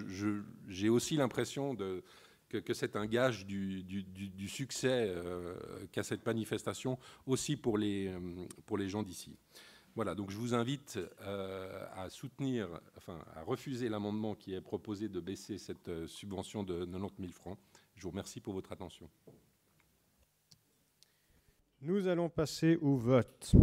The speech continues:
Speaker 2: Je rappelle, l'amendement de la Commission des finances consiste à baisser la subvention au Festival Image de quatre-vingt-dix mille francs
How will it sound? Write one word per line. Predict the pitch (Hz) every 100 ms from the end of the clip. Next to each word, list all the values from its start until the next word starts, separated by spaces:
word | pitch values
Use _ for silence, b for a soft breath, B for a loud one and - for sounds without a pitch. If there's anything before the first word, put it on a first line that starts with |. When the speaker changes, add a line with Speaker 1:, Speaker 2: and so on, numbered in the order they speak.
| - - - - - _ B B B B _ - 113
Speaker 2:
Je | 113
rappelle, | 113 117 - 160 165 165 131
l'amendement | 143 151 151 147 147 147 139
de | 127
la | 113 107
Commission | 123 120 - 127
des | 120
finances | - 156 156 156 -
consiste | 139 127 - 147 - - -
à | 131 123
baisser | 113 127 - 139
la | 120
subvention | - 127 127 - 135
au | 120
Festival | 127 - 127 131 127
Image | 127 127 120
de | 117
quatre-vingt-dix | 120 143 147 139 123
mille | 117 107
francs | - 143 143